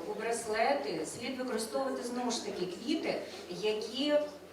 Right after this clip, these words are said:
більш стійкі. Це гортензії, е, перепрошую, це, е, гіацинти, це фрезія, це орхідея,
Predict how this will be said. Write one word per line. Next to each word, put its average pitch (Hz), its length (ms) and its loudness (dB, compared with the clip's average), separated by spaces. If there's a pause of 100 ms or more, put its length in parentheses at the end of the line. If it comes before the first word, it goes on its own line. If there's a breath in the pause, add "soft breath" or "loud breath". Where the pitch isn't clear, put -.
більш 254 240 -2
стійкі. - 580 -6 (380)
Це 294 140 8
гортензії, 185 1040 4
е, 175 140 4 (160)
перепрошую, 185 520 2 (140)
це, 247 80 2
е, 202 920 4 (260)
гіацинти, 190 680 0 (640 loud breath)
це 240 500 6 (180)
фрезія, 180 600 2 (420 loud breath)
це 247 560 4 (120)
орхідея, 190 640 2